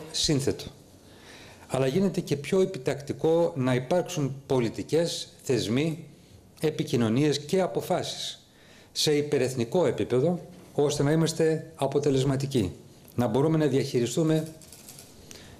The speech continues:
η ανθρωπότητα πια σοβαρά τις πραγματικές προκλήσεις που αντιμετωπίζουμε σήμερα. Η ανάγκη σοβαρής περιφερειακής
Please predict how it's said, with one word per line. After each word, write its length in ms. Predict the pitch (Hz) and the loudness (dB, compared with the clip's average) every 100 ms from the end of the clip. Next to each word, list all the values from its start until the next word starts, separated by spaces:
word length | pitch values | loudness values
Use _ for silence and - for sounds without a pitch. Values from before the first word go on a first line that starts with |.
| - - - - - - | -20 -20 -20 -20 -20 -4
η 100 | 151 | 0
ανθρωπότητα 680 | 143 139 139 139 - 107 107 | 2 2 2 2 0 0 -2
πια 420 | - 131 160 160 | -2 -2 0 -2
σοβαρά 500 | - 143 113 117 143 | -2 0 2 2 0
τις 160 | 147 - | -2 -4
πραγματικές 640 | 139 110 110 101 147 143 | -4 -2 -2 0 0 0
προκλήσεις 640 | - 110 120 123 135 135 - | -2 -2 0 0 0 -2 -2
που 160 | 131 | 0
αντιμετωπίζουμε 720 | 113 110 101 - 120 110 117 | 2 2 2 2 2 2 2
σήμερα. 460 | 113 104 92 82 - - - - - - - - - - - - - - - | 2 0 0 -2 -6 -16 -20 -20 -20 -20 -20 -18 -18 -18 -20 -20 -8 -6 0
Η 120 | 147 | 2
ανάγκη 360 | 160 202 190 | 4 4 2
σοβαρής 640 | 180 165 151 160 185 - - - - | 2 2 2 2 0 -2 -10 -14 0
περιφερειακής 1040 | 143 135 139 123 120 113 - 110 - | 2 2 0 2 2 0 0 0 -2